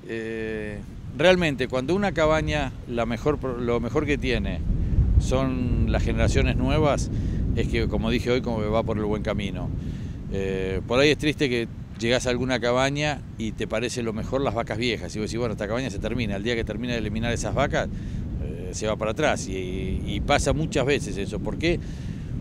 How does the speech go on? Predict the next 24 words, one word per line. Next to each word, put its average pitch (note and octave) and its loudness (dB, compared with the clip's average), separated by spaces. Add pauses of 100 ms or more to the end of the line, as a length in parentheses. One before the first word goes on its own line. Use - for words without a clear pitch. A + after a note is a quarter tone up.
(280)
Porque A2 0
son C#3 0
cabañas D3 4
que C3 0
a - 2
lo B2 0
mejor A#2+ -2
erraron C3+ 0
en C3+ -2
el C3 -4
camino, C#3+ -2
erraron A#2+ 0
en C3+ -2
la B2 -2
genética B2+ -4
que C3 0
están C3+ -4
usando C#3 -4 (360)
y A2+ -4
ves B2 0
que B2+ -6
cada B2 0
vez, B2+ -4 (500)
eh, - -16